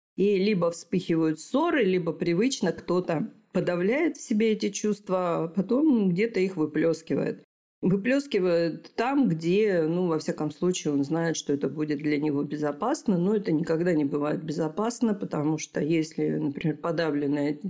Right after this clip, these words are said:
э, женой, абьюзершей мужчина всё время соглашается, кивает головой, то, <laughs> как правило, этот мужчина имеет зависимость, он пьёт.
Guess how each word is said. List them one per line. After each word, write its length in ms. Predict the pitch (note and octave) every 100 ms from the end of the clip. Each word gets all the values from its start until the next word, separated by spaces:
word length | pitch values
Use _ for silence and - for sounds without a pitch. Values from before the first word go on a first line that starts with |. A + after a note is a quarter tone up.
| -
э, 320 | D#3 D3+ D3+
женой, 480 | C#3+ D#3+ E3 E3 D3
абьюзершей 760 | D3 D#3 D#3+ C#3+ - - D3 -
мужчина 500 | E3 E3 F#3 D#3+ D3
всё 160 | C#3+ D#3+
время 320 | D#3+ D#3 D#3
соглашается, 840 | D#3 C#3+ D#3 D#3+ C4+ D4 C4+ G3
кивает 480 | F#3 - D#3+ D#3 D#3
головой, 600 | E3 D#3+ E3 F3 C4+ C#4+
то, 760 | G#3 G3 F3+ E3+ E3 D#3+ D3+ D#3
<laughs> 560 | G3 C4+ - - - -
как 240 | F#3+ F#3
правило, 720 | G#3+ G3+ E3 D3+ D3 C#3+ - - _
этот 280 | G#3 F3+ F3+
мужчина 460 | F3+ F3 C#4 C#4+ F#3
имеет 300 | F3 G#3+ F3
зависимость, 760 | F3+ E3+ E3+ - D3 - -
он 180 | F3 G3
пьёт. 380 | G3 F3+ D#3